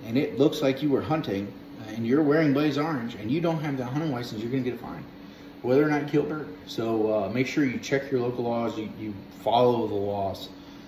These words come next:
um, because it, it's a more enjoyable experience for anybody. And the reason I wear so gosh darn much blaze orange is there's a lot of people out there that are just not safe. They're not ethical. And, uh, I just don't want there to even be a chance that I get hit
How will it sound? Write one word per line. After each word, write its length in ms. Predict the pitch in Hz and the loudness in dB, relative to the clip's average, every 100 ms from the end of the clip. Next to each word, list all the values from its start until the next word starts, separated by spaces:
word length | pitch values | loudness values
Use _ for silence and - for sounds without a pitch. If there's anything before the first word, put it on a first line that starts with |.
| - - 104 | -18 -12 -6
um, 380 | 101 98 95 - | -2 -2 -2 -4
because 260 | - 117 | -4 2
it, 160 | 135 - | 4 2
it's 160 | - | -2
a 80 | 127 | 0
more 240 | 120 127 135 | 2 4 4
enjoyable 460 | 120 120 123 117 | 2 2 2 2
experience 420 | 110 - 117 113 | -2 -2 -2 -2
for 180 | - 98 | -2 -2
anybody. 480 | 110 117 101 98 - - - - - - | 0 0 0 -2 -4 -10 -16 -16 -16 -6
And 380 | 110 110 98 107 | -4 -2 -4 -2
the 100 | 117 | 0
reason 320 | 120 160 165 | 6 6 6
I 100 | 156 | 4
wear 320 | 123 143 147 | 6 4 4
so 800 | 147 - - 135 156 147 135 - | 0 -2 4 8 10 8 6 0
gosh 340 | 131 135 151 - | 0 0 0 0
darn 240 | 135 135 | 2 4
much 240 | 131 131 - | 2 0 -2
blaze 260 | 120 113 | -2 0
orange 300 | 110 131 127 | 0 -2 -2
is 140 | 101 120 | -4 0
there's 200 | 139 135 | 0 2
a 40 | |
lot 160 | 127 117 | 0 0
of 80 | |
people 300 | 131 127 110 | -2 -4 0
out 180 | 117 120 | 2 2
there 160 | 117 107 | 0 0
that 100 | 104 | 0
are 100 | 101 | -4
just 260 | 107 - | -8 -10
not 240 | 120 117 - | -8 -8 -8
safe. 360 | - 117 120 - - | -4 -4 -4 -8 -10
They're 120 | 107 | -6
not 200 | 104 107 | -4 -2
ethical. 580 | 110 113 123 - 123 117 - - - - - - - - | -2 -2 -4 -2 -4 -4 -10 -16 -18 -18 -18 -18 -14 -10
And, 300 | 113 110 110 | -8 -4 -2
uh, 180 | 98 92 | 0 2
I 220 | 110 135 | 4 4
just 360 | 131 113 - - | 0 -6 -6 -4
don't 280 | 113 117 123 | -2 -2 -2
want 200 | 120 123 | -2 0
there 140 | 117 | 2
to 140 | 104 | 0
even 260 | 113 120 117 | -2 -2 -2
be 160 | 113 110 | 0 0
a 20 | |
chance 460 | - 113 123 - 85 | -2 -4 -4 -6 -6
that 120 | 101 | -2
I 140 | 110 | -2
get 160 | 110 92 | -2 -4
hit 380 | 107 113 90 | -4 -6 -8